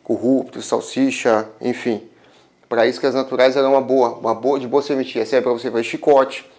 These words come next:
tá? Com três anzóis, quatro anzóis, cinco anzóis. Pescaria de mar também é muito boa, tá? A próxima linha que eu vou apresentar pra vocês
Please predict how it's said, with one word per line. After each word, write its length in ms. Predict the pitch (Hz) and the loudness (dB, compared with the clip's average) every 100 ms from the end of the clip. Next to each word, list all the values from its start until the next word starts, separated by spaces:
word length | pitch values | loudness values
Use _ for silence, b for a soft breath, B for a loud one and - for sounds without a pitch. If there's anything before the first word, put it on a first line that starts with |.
| _ | _
tá? 300 | - 120 110 B B _ | 2 2 2 B B _
Com 140 | - | -6
três 300 | 110 113 120 | -4 0 0
anzóis, 640 | 117 107 117 123 120 113 - | 0 0 4 6 6 2 0
quatro 280 | 120 113 | 0 0
anzóis, 360 | 107 107 123 113 | -2 2 4 4
cinco 240 | - 117 | -2 -2
anzóis. 580 | 110 107 113 120 117 - B B _ | -2 2 4 4 2 -4 B B _
Pescaria 380 | 120 - 113 117 | -4 2 2 2
de 100 | 117 | 2
mar 240 | 117 123 | 4 4
também 260 | 120 117 117 | 4 2 2
é 20 | |
muito 240 | 117 117 | 0 -4
boa, 280 | 107 104 - - _ _ | -4 -4 -6 -14 _ _
tá? 220 | 64 64 - _ _ _ _ _ _ _ b b b b _ | -6 -6 -8 _ _ _ _ _ _ _ b b b b _
A 80 | 120 | 0
próxima 400 | 135 151 160 151 | 2 2 4 4
linha 120 | 160 | 4
que 100 | 151 | 2
eu 40 | |
vou 80 | 143 | 2
apresentar 400 | - 147 135 135 | 2 2 2 2
pra 120 | 131 | 2
vocês 640 | 135 143 - 151 165 - - | 2 2 2 0 0 -4 -12